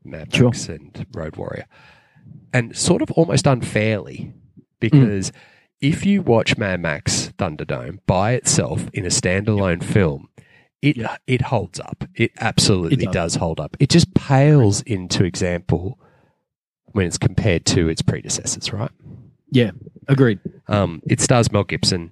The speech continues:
Speaker 1: Tina Turner, Angry Anderson from Rose Tattoo, bunch of other people, and Bruce Spence, the Gyro Captain, who doesn't play the Gyro Captain. This film he plays Jeb-, Jebediah, which is a very confusing scenario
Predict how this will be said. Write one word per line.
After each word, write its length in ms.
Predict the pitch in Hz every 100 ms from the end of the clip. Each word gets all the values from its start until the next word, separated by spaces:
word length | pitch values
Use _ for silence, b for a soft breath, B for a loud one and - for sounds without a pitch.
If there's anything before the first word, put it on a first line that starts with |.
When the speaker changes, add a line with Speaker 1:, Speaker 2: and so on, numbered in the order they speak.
| -
Speaker 1:
Tina 260 | 143 113
Turner, 460 | 87 92 87 87 87 _ -
Angry 300 | 117 104 90
Anderson 540 | 87 82 - 95 95 _ _ -
from 340 | 90 82 85 -
Rose 220 | 90 92
Tattoo, 420 | - 90 95 90 101 B B B
bunch 220 | 123 123 107
of 60 |
other 140 | 87 -
people, 440 | 87 80 85 - -
and 120 | 101
Bruce 220 | 90 90
Spence, 360 | - 76 - -
the 100 | -
Gyro 340 | 78 73 82
Captain, 380 | - 87 - -
who 140 | - 92
doesn't 400 | 135 139 139 -
play 240 | 104 73
the 80 | 80
Gyro 280 | 80 80 82
Captain. 400 | 76 - 82 80
This 140 | 90
film 120 | 101
he 60 | 85
plays 220 | 92 82
Jeb-, 300 | - 95 -
Jebediah, 640 | - 92 85 87 82 82 - B B B -
which 200 | 76 -
is 200 | 67 - -
a 100 | 90
very 460 | 82 80 78 80 -
confusing 580 | - - 92 85 80 80
scenario 580 | - 90 85 76 73